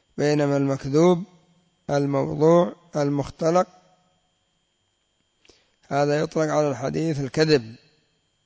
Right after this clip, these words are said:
الذي في راويه، في سنده راو كذاب. وكل هذه تحتاج إلى معرفة ودراية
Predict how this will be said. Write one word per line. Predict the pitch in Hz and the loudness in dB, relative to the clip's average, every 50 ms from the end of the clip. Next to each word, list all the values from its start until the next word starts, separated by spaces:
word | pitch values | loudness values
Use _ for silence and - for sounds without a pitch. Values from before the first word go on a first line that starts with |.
| _ _ _ _ _ _ _ _ _ _ _ - | _ _ _ _ _ _ _ _ _ _ _ -8
الذي | 139 135 139 147 151 147 151 139 | -6 -4 -2 -2 -2 -2 -2 0
في | 147 143 143 | 0 0 0
راويه، | 143 139 143 - 160 160 165 147 147 147 147 147 147 151 - - _ _ _ _ _ _ _ _ _ _ _ _ _ _ _ _ _ _ _ _ _ _ _ - - | 2 0 2 2 4 4 4 4 4 2 2 0 0 -2 -4 -8 _ _ _ _ _ _ _ _ _ _ _ _ _ _ _ _ _ _ _ _ _ _ _ -10 -6
في | 165 139 | -6 -4
سنده | 135 - 151 151 156 156 151 151 151 147 | -2 -2 0 0 0 2 2 2 2 4
راو | 143 147 147 147 143 143 | 4 4 2 2 2 0
كذاب. | 127 - 139 131 127 127 139 147 147 143 120 101 - - - _ _ _ _ _ _ _ _ _ _ _ _ - | -2 -2 -4 -4 0 4 6 6 6 6 4 0 -6 -20 -20 _ _ _ _ _ _ _ _ _ _ _ _ -6
وكل | 208 160 196 214 226 233 | -4 0 0 0 0 0
هذه | 226 151 151 156 156 147 147 143 147 143 | 0 2 2 4 4 4 2 2 0 0
تحتاج | - 139 123 110 - - 151 147 139 127 | -2 -4 -6 -4 -2 -2 0 0 0 -2
إلى | 135 135 127 131 131 127 127 143 - _ _ _ _ _ _ _ _ - _ _ _ _ _ _ _ _ _ _ _ _ _ _ _ _ _ _ _ _ _ _ _ _ _ _ _ _ _ _ _ _ _ _ - - _ _ _ _ _ _ _ _ _ _ _ _ _ _ - | -2 -2 -2 -2 -2 -2 -4 -6 -10 _ _ _ _ _ _ _ _ -20 _ _ _ _ _ _ _ _ _ _ _ _ _ _ _ _ _ _ _ _ _ _ _ _ _ _ _ _ _ _ _ _ _ _ -20 -20 _ _ _ _ _ _ _ _ _ _ _ _ _ _ -8
معرفة | 131 131 123 135 151 147 139 139 139 139 131 | -6 -4 -2 0 0 0 2 0 0 0 0
ودراية | 131 127 127 131 139 143 143 143 135 135 131 127 120 113 - | -2 -2 -2 0 0 2 2 2 2 0 -2 -2 -4 -8 -14